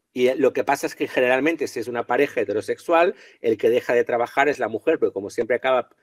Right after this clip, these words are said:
cobrando menos que el hombre por discriminación, pues para perder un sueldo, la mujer se queda cuidando en casa y el hombre sigue en su trabajo fuera, con lo cual se perpetúa también el sexismo ya existente, ¿no? Y se redobla.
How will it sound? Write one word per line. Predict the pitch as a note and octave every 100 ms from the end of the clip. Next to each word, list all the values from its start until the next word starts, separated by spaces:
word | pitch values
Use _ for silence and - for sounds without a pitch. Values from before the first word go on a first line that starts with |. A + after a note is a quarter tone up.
| _
cobrando | G#2+ A#2+ A#2+ A#2+
menos | D3 B2+ G2+
que | G#2
el | B2+
hombre | C#3+ G2
por | G2+ F#2+
discriminación, | F#2 - A2 A#2+ C3 E3 F3 F#3+ - _ _ _ _
pues | - A2 G#2 - _ - -
para | A2+ G#2
perder | A2 A#2 B2
un |
sueldo, | B2 D3+ D3 D3 E3+ -
la | A2+
mujer | G#2 - A#2
se | -
queda | B2 A#2+
cuidando | - G#2+ A#2+ B2
en | A#2+
casa | C#3+ D3+ - D#3 -
y | G#2+
el |
hombre | A2+ A#2 B2 -
sigue | - A2+
en | A#2
su | G#2+
trabajo | G#2+ G#2 G2 G2+ G#2 _ _
fuera, | _ D#3+ D3+ F#2+ - _ _ -
con | G#2
lo | G#2
cual | B2 B2+
se | C3
perpetúa | B2 A#2 A#2 G#2+ B2 B2
también | A#2 A2+ B2
el | B2
sexismo | - G2 B2+ A#2+ B2+
ya | A#2 G#2+
existente, | - G#2 - E3 D3 F2+
¿no? | A#2 C4
Y | -
se | -
redobla. | G2+ G2+ C#3+ A2 D#2+